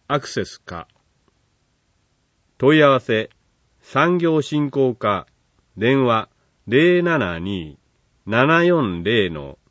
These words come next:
一一六二。ラインワークスで始めるグループワーク。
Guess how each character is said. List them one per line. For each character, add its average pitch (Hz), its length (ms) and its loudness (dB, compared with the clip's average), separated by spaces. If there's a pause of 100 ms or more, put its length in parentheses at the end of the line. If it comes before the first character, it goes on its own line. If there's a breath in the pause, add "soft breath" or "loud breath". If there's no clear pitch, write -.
(220)
一 165 400 -4
一 80 300 -12
六 92 360 -4
二。 101 300 -4 (2500)
ラ 135 160 4
イ 196 120 4
ン 196 60 4
ワ 190 140 4
ー 160 40 -2
ク - 100 -14
ス 101 160 -10
で 85 260 -6 (120)
始 127 320 -2
め 147 140 4
る 123 160 2
グ 117 140 -2
ル 165 160 6
ー - 20 -16
プ 151 140 -2
ワ 120 200 4
ー - 40 -12
ク。 - 260 -20